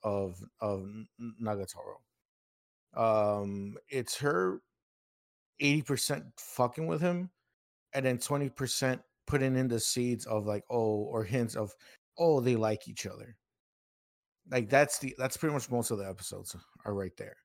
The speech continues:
You know, it's just her, it's her goofing on him, and then, like, every once in a while, she'll make a face or she'll react to something he said that, like, you'll be like, "Oh, man, do they like each other?" S-, shit like that. Like, that's literally the episodes.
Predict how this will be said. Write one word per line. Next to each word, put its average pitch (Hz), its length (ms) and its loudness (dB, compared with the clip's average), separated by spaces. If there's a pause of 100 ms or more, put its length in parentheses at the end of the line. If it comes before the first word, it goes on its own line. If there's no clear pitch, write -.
(640)
You 120 120 -2
know, 110 220 0
it's 113 140 -4
just 120 160 -2
her, 131 220 6
it's 120 180 -4
her 139 260 2
goofing 143 340 -2
on 143 140 6
him, 147 300 2
and 123 160 2
then, 120 140 4
like, 117 240 0
every 117 160 2
once 117 240 0
in 120 60 4
a 110 40 2
while, 104 420 0 (460)
she'll 131 220 0
make 120 180 0
a 113 40 -6
face 117 440 0
or 120 140 -4
she'll 120 180 2
react 107 320 0
to - 60 -6
something 107 260 -4
he 101 140 -4
said 107 380 0
that, 104 160 -6 (100)
like, 98 200 -2 (240)
you'll 117 120 -4
be 113 100 0
like, 104 260 -2
"Oh, 110 240 2
man, 101 400 -2 (440)
do 107 100 -2
they 101 140 -2
like 87 280 -10
each - 160 -12
other?" 160 380 -4
S-, - 160 -18 (140)
shit - 260 -4
like 90 200 -8
that. - 140 -10
Like, 92 120 -8
that's 143 200 6
literally 131 300 2
the 101 120 -2
episodes. - 520 -12